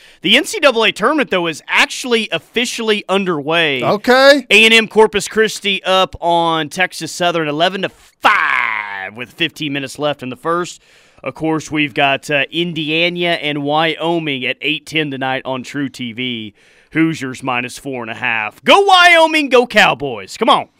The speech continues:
Speaker 2: Never in a million years would I have thought that you would leave on the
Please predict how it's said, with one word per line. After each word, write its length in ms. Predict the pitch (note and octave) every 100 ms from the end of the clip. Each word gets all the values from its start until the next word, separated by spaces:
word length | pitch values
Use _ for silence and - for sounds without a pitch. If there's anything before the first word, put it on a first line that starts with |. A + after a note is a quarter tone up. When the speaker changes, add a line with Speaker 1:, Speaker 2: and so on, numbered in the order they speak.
| _
Speaker 2:
Never 720 | F3 F3 G3+ A3+ G3 A#3 A3+
in 180 | - F3+
a 60 | D#3+
million 640 | D#3 F3 G3+ G3+ G3+ F#3
years 400 | F3 E3 D3+ A#2+
would 160 | C#3 C#3+
I 200 | D#3+ F3
have 360 | E3 D#3+ C#3
thought 760 | - - - F#3 D3 A2+ F#2+ _ _ _ _ _ _ _
that 460 | B2+ D3+ C#3+ C#3 C3+
you 340 | C#3 D#3+ G#3+ G#3
would 640 | E3+ E3+ D#3+ D3+ C#3 C3 - - - - - -
leave 720 | F#3 A3 A3 D#3+ C#3 C#3 _ _ _ _ _ _ _ _ _ G3
on 160 | F#3+
the 160 | F3+